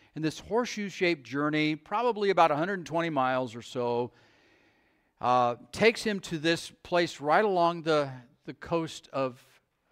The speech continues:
of the Sea of Galilee. And it's a place, again, of Jew-, uh, n-, not of Jewish descent, of Gentiles. And there Jesus heals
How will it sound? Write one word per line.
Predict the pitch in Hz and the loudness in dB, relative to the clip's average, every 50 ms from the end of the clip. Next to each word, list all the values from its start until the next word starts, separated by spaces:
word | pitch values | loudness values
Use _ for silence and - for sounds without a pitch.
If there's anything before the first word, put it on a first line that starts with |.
| _ - | _ -16
of | 135 131 117 | -16 -12 -10
the | 123 135 131 | -8 -8 -8
Sea | - - - - 139 135 | -10 -12 -10 -6 -4 -4
of | 139 120 | -4 -4
Galilee. | 120 110 101 95 98 95 90 90 92 101 110 _ _ _ _ _ _ _ _ _ _ _ _ _ _ _ _ _ _ _ _ _ _ _ _ _ _ _ _ _ _ _ _ _ _ _ _ _ | -4 -4 -4 -4 -6 -8 -10 -12 -14 -14 -18 _ _ _ _ _ _ _ _ _ _ _ _ _ _ _ _ _ _ _ _ _ _ _ _ _ _ _ _ _ _ _ _ _ _ _ _ _
And | 127 131 | -6 -6
it's | 131 131 - | -4 -4 -6
a | 131 | -8
place, | - - 127 107 107 104 - - - - _ _ _ - | -8 -6 -6 -8 -8 -8 -14 -20 -20 -20 _ _ _ -12
again, | 131 123 165 185 147 98 92 - _ _ _ _ _ _ _ - | -8 -6 -6 -6 -6 -8 -12 -16 _ _ _ _ _ _ _ -16
of | 113 101 | -14 -14
Jew-, | - 113 123 123 117 113 113 _ _ - - | -12 -10 -10 -10 -10 -10 -12 _ _ -10 -10
uh, | 120 117 104 - 135 | -8 -8 -10 -12 -14
n-, | 127 113 113 131 - - | -12 -10 -10 -10 -10 -6
not | 127 131 160 | -4 -2 -2
of | 175 135 | -2 -4
Jewish | 104 123 147 170 156 131 - | -6 -6 -4 -4 -4 -6 -8
descent, | - 117 - - 110 104 110 - - _ _ _ _ _ _ _ | -12 -16 -14 -12 -12 -14 -14 -16 -20 _ _ _ _ _ _ _
of | - 113 107 | -12 -12 -8
Gentiles. | 107 135 143 139 - 110 95 92 95 - - - - _ _ _ _ _ _ _ _ _ _ _ - - - - | -6 -6 -6 -6 -6 -8 -10 -10 -10 -16 -20 -20 -20 _ _ _ _ _ _ _ _ _ _ _ -20 -20 -14 -10
And | - 147 127 | -8 0 4
there | 160 180 233 254 269 277 262 | 6 10 10 10 10 8 6
Jesus | 185 135 170 190 196 190 160 202 214 - | 0 -4 -4 -2 -2 -2 -4 -6 -8 -8
heals | - 151 147 139 127 135 147 131 - | -6 -2 -2 0 0 -2 -4 -6 -10